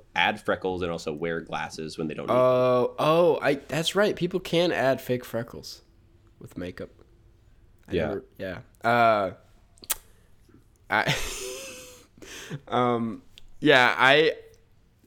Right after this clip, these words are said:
Speaker 2: thing is, I, do you wear glasses? For s-, you don't wear
Speaker 1: No.
Speaker 2: glasses. I, for some reason, feel like I would look good in glasses. So
Speaker 1: You kind of have, like, um,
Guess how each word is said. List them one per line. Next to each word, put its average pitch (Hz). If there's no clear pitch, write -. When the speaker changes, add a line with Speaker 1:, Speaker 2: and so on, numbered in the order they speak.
Speaker 2:
thing 185
is, 165
I, 165
do 143
you 202
wear 185
glasses? 180
For -
s-, -
you 170
don't 131
wear 92
Speaker 1:
No. -
Speaker 2:
glasses. 76
I, 202
for 208
some 170
reason, 156
feel 110
like 113
I 107
would 98
look 98
good 98
in 98
glasses. 110
So 98
Speaker 1:
You 180
kind 147
of 214
have, 123
like, 110
um, 76